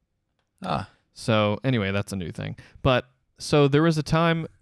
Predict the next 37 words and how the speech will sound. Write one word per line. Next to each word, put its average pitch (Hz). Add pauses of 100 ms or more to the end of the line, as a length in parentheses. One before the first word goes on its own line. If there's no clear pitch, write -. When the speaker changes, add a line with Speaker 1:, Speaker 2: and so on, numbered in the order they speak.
Speaker 2:
what 127
I 131
was 123
gonna 143
say 107
was, 101
so 123
we 147
were 208
roommates 123
in 110
college, 101
and 104
often 113
I 110
would 117
go 104
home 117
with -
you 82 (440)
to -
your, 101 (200)
Speaker 1:
Yeah. 107
Speaker 2:
to -
your 104
town 107
in 95
Greenville, 104 (680)
uh, 101
and 104
see, 107
you 110
know, 92
see 110
what 104
it's -
like, 101